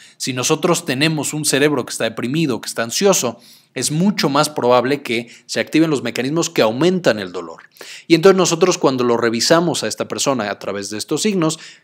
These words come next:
ve-, encontramos que tiene mucho más dolor de lo que naturalmente o, entre comillas, orgánicamente sentiría.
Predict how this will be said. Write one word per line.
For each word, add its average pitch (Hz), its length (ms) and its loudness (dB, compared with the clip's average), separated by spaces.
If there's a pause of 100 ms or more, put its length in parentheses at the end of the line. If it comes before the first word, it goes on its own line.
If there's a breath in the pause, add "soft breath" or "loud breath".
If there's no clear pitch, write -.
(120 loud breath)
ve-, 120 260 -2
encontramos 127 480 0
que 131 120 -6
tiene 135 180 2
mucho 170 400 0
más 127 220 0
dolor 120 340 0
de 113 100 0
lo 107 160 -4
que 131 360 -2
naturalmente 135 1080 -2
o, 113 400 -6
entre 113 300 -10
comillas, 135 480 -2
orgánicamente 127 840 0
sentiría. - 580 -8